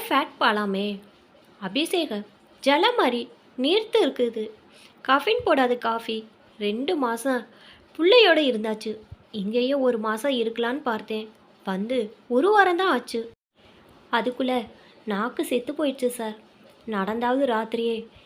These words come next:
இந்தியாவுக்கு திரும்பி போயிடணும்னு தோன்றது. உங்க பின்கிட்ட சொன்னீங்களா? அவ கேட்க மாட்டேங்கிறா. நான் குண்டா இருக்கேனாம், இளைக்கணுமாம். வீட்ல ட்ரெட்மில் இருக்கு. தினம் ஒரு மணி நேரம்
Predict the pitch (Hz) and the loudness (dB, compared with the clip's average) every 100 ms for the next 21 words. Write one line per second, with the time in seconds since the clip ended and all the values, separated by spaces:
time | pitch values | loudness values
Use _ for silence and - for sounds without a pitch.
0 | _ - 277 370 392 302 - 208 - _ | _ -2 2 4 4 2 -2 -8 -10 _
1 | - 349 494 453 453 262 233 233 269 226 | 0 2 4 4 4 -2 -2 -4 -4 -6
2 | 226 233 208 214 - - - - - 370 | -4 -4 -4 -6 -10 -20 -20 -20 -4 0
3 | 381 - 247 262 330 226 214 - - - | 2 0 -4 -2 -4 -4 -8 -14 -16 -2
4 | 254 311 302 220 208 208 - _ 202 202 | -2 0 -2 -4 -4 -10 -16 _ -8 -6
5 | 226 226 262 277 - 330 285 254 226 220 | -6 -4 -4 -4 -2 0 0 -2 -6 -4
6 | 208 208 - - _ - 311 262 220 233 | -6 -8 -16 -20 _ -6 -2 -2 -2 0
7 | 320 349 254 214 220 202 196 214 - - | 0 0 0 -4 -6 -6 -8 -10 -14 -6
8 | 208 254 269 311 262 226 226 - - - | 0 0 0 0 0 -4 -8 -18 -20 -6
9 | 233 240 240 208 - - 277 285 381 427 | -6 -4 -6 -6 -12 -6 0 2 4 4
10 | 277 208 214 208 208 - - _ _ - | 4 0 -4 -8 -8 -20 -20 _ _ -20
11 | - 254 277 294 277 - - - - 254 | -10 -2 0 2 0 -2 -18 -20 -4 2
12 | 339 494 480 285 220 233 | 4 6 4 4 0 -4